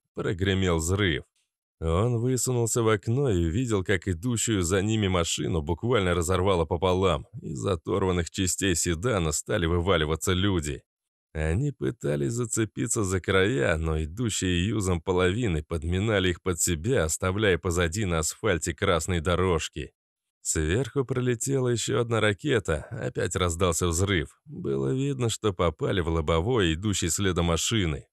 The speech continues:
Внутри полыхнуло, крышу оторвало, подбросив вверх, одновременно вырвало все четыре двери, которые полетели в разные стороны вместе с фрагментами тел.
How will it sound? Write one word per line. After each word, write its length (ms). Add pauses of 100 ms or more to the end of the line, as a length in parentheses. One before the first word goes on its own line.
(360)
Внутри 640
полыхнуло, 960
крышу 460
оторвало, 560
подбросив 640
вверх, 400
одновременно 760
вырвало 460
все 200
четыре 380
двери, 460
которые 480
полетели 500
в 100
разные 360
стороны 540
вместе 420
с 80
фрагментами 680
тел. 420